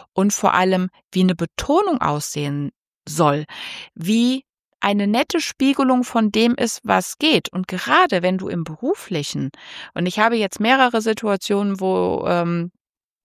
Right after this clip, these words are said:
im Bekanntenkreis und wo ich auch im Coaching unterwegs bin, wo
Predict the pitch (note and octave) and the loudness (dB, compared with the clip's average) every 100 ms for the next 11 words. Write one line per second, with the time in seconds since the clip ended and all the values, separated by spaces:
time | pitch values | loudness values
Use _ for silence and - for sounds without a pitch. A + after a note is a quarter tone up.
0 | _ - F#3+ F#3 - A#3 B3 G#3+ F#3 F3+ | _ 0 2 2 2 0 0 -2 0 0
1 | G#3 F3+ G3 G3 - F3 E3 - B3+ - | 0 -2 -2 -2 -4 -4 -6 -2 -2 -2
2 | G3+ F#3+ F#3 F3 F#3 - F3+ - D#4 D#4 | -4 -2 -2 -2 -2 -2 -4 -4 -10 -10
3 | - - F#3+ G3 F#3 | -12 -2 4 6 4